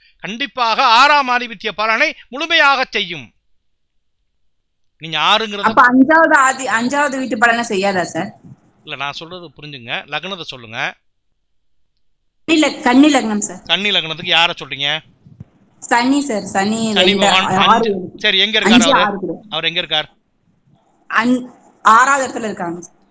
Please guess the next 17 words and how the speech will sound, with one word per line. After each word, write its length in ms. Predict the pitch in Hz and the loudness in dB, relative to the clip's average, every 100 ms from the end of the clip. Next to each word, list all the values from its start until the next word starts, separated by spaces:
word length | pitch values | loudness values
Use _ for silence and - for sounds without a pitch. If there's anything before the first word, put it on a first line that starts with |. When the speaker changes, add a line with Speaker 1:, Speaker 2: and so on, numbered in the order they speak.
| _ | _
Speaker 1:
இங்க 180 | 165 170 | -10 -6
இருக்கார். 340 | 165 - 143 - _ _ _ _ _ _ - | -6 -4 -8 -8 _ _ _ _ _ _ -16
அப்ப 280 | 143 156 | -12 -6
Speaker 2:
ஆ. 200 | 147 180 - - - | -2 -2 -2 -4 -6
Speaker 1:
இரு 220 | 175 190 214 | -6 -2 0
ஆதிபத்தியமற்ற 720 | 202 226 202 185 175 160 147 | 0 -2 -8 -8 -8 -10 -12
கிரகம் 360 | 131 135 180 202 | -12 -8 -8 -4
ஆறாம் 440 | 147 175 214 214 | 0 2 2 0
ஆதிபத்தியத்தில் 600 | 190 175 160 - 139 147 | 0 -2 -8 -16 -16 -10
அமர்ந்தால் 560 | 131 139 131 143 180 185 - - - - | -10 -10 -8 -2 -2 -2 -12 -20 -20 -16
அந்த 260 | - 151 156 | -12 -6 0
ஆறாம் 320 | 160 208 254 | 2 4 4
வீட்டு 260 | 240 180 220 | 2 -4 -8
பலனை 380 | 175 160 190 196 | -4 -4 -4 -6
எண்பது 400 | 180 214 214 175 | -10 -10 -14 -12
சதவீதம் 500 | 160 160 160 165 175 | -12 -10 -12 -16 -16
செய்யும், 640 | 135 139 147 151 120 | -16 -14 -16 -18 -20